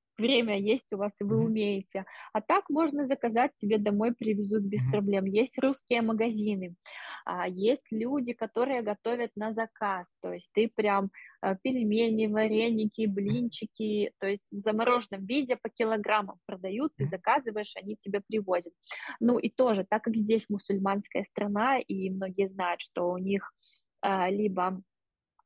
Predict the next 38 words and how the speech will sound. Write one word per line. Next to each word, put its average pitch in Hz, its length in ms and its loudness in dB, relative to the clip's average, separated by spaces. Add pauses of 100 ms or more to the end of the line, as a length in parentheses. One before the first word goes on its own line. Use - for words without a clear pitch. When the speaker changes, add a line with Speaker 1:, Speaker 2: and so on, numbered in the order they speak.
(680)
Speaker 1:
курица, 247 500 0
да, 262 340 0 (100)
из 220 160 -6
мяса, 226 460 -4
либо 220 420 0
это 185 560 -4 (1300)
говядина, 185 540 0
да, 220 180 -4
<laughs> - 180 -8
Speaker 2:
Мгм. 240 100 2
Speaker 1:
говядина, 185 480 0
то 196 100 -6
есть 202 200 -6
как 196 160 -2
будто 247 240 2
свинины 214 560 -2
у 190 100 -2
них, 202 400 -2
ну, 202 360 -6 (100)
они 196 240 -2
не 202 120 -2
кушают. 185 460 -4 (300)
Но - 80 -2
есть 262 360 2
отдельные 233 600 0
такие, 208 380 -2
как - 240 -10
отдельчики, 214 640 0
они 214 240 4
как 226 180 2
будто 226 280 0
бы 233 220 2
их 226 80 -4 (100)
не 208 160 2
видно, 269 340 2
они 226 180 2
такие, 214 320 -2
как 214 140 -2